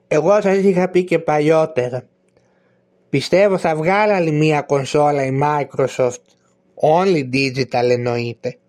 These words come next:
ε, τέρμα το retail από το Xbox, ε, δεν θα υπάρχει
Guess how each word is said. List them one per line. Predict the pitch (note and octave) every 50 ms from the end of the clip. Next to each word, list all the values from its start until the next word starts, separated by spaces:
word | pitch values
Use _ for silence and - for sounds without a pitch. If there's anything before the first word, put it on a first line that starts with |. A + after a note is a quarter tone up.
| _ _ _ _ _ _ _ _ _ _
ε, | - C3
τέρμα | B2 - - D3 C#3+ D3 C#3+ C#3+ C3+ B2+ B2
το | - B2+
retail | B2+ B2+ B2 - - C#3+ C#3+ C#3+ C#3+ C3+
από | C3 - -
το | - C3
Xbox, | C3 C#3 D3 D#3 D3 - - A#2+ B2+ C3 B2 B2 - _ - - - _ _ _ _ _ _ _ _ _ _ _ _ _ _ _ _ _ _ _ _ _ _ _ _ _ _ _ _
ε, | - - - B2 B2+ A#2+
δεν | A#2+ C3 C#3+ D3+ D3+
θα | C#3+ -
υπάρχει | C3 B2+ B2+ - B2+ B2+ B2+ B2 A#2+ - - B2 -